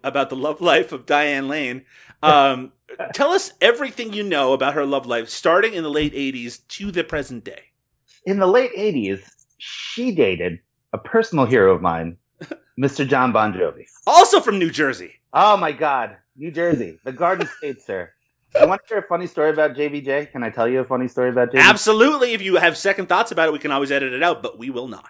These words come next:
Speaker 1: <laughs>
Speaker 2: Okay, so, uh, I don't know if you know, Doug, but I work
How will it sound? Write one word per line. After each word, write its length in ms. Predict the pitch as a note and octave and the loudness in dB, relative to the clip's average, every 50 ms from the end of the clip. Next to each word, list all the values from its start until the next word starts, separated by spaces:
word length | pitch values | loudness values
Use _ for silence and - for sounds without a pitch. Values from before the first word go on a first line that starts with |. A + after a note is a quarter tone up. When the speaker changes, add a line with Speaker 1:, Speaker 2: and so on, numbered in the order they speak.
| _ - | _ -10
Speaker 1:
<laughs> 380 | B2 C3 - - - - D3+ - | -10 -10 -10 -8 -8 -4 0 2
Speaker 2:
Okay, 380 | D#3 E3 D#3 - - C#3+ - - | 4 2 2 0 -2 -2 -2 -4
so, 480 | - - - - - F3+ C#3+ G#2 G2+ - - _ _ _ _ - _ _ - | -8 -18 -12 -2 2 2 2 2 0 -2 -8 _ _ _ _ -20 _ _ 0
uh, 240 | B2+ C3 C3 C3 C3+ - | 2 4 4 4 4 2
I 100 | C3+ C#3 | 2 0
don't 140 | C#3+ D#3+ F3 E3+ | 2 0 0 0
know 80 | E3 | -2
if 100 | D#3+ C3 | -2 -4
you 80 | D3 C#3+ | -6 -4
know, 140 | C#3+ C3+ B2 | -4 -4 -2
Doug, 240 | G#2 A#2 A2+ G#2+ F#2+ | -2 -2 -4 -4 -4
but 120 | A2 A2 | -2 0
I 80 | A2+ A2+ | 0 0
work 300 | A2+ A#2 A#2+ A#2 - | 0 0 -2 -2 -6